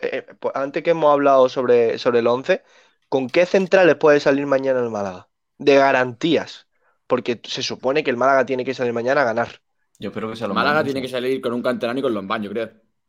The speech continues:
Speaker 2: Claro.
Speaker 3: Si Juan de está bien. O sea, si Juan de está bien para el fin de semana, digo.
Speaker 1: Ya,
Speaker 3: Si
Speaker 1: ya
Speaker 3: no
Speaker 1: te está, ya estás u-, usando ahí a un canterano. Te
Speaker 2: Pero
Speaker 1: faltan
Speaker 2: la
Speaker 3: Por
Speaker 1: dos.
Speaker 2: Copa.
Speaker 3: eso, y no, y por
Speaker 2: Pero,
Speaker 3: eso,
Speaker 2: Ignacio, la
Speaker 3: Ignacio,
Speaker 2: Copa.
Speaker 3: por eso usa
Speaker 1: Te
Speaker 3: uno
Speaker 1: faltan
Speaker 3: y no
Speaker 1: dos.
Speaker 3: dos.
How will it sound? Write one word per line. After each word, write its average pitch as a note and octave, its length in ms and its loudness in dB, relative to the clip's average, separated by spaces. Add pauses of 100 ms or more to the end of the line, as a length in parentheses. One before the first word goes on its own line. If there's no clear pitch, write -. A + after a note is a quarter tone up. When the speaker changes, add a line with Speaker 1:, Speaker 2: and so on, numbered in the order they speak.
(160)
Speaker 2:
Claro. F#2 220 -14
Speaker 3:
Si B2+ 100 -6
Juan C3+ 240 -4
de C#3 60 -4
está G#2 160 -8
bien. A#2+ 400 -8
O - 220 -20
sea, A2+ 160 -4
si G#2+ 80 -12
Juan A#2+ 120 -4
de C3 60 -2
está C3 120 -4
bien C3 120 -4
para D3 140 2
el A#2+ 140 -2
fin B2+ 120 -8
de B2 60 -6
semana, A2 280 -6
digo. G#2 240 -10 (640)
Speaker 1:
Ya, C#3+ 360 2
Speaker 3:
Si C3 140 -8
Speaker 1:
ya C#3 140 6
Speaker 3:
no - 20 0
Speaker 1:
te C#3+ 100 4
está, C#3 280 0
ya C#3 180 4
estás C#3+ 300 0
u-, D3+ 100 -6
usando D3 400 2
ahí E3+ 240 6
a C#3 120 4
un D3 360 -2
canterano. A#2+ 640 -2 (160)
Te C3+ 100 -6
Speaker 2:
Pero - 20 -6
Speaker 1:
faltan F#2+ 320 -2
Speaker 2:
la - 0 -
Speaker 3:
Por - 160 0
Speaker 1:
dos. - 0 -
Speaker 2:
Copa. C3+ 100 0
Speaker 3:
eso, G#2+ 80 -4
y D#3+ 40 -6
no, F#3 120 0
y C#3+ 80 -2
por A#2 160 -2
Speaker 2:
Pero, - 0 -
Speaker 3:
eso, F3 240 0
Speaker 2:
Ignacio, - 300 -8
la B2+ 80 -2
Speaker 3:
Ignacio, C#3+ 280 -2
Speaker 2:
Copa. - 60 -10
Speaker 3:
por A#2 160 -4
eso E3+ 200 -2
usa E3+ 200 0
Speaker 1:
Te C#3+ 60 2
Speaker 3:
uno - 20 0
Speaker 1:
faltan B2+ 180 4
Speaker 3:
y - 20 4
no A#2+ 60 0
Speaker 1:
dos. C#3+ 120 4
Speaker 3:
dos. - 180 -4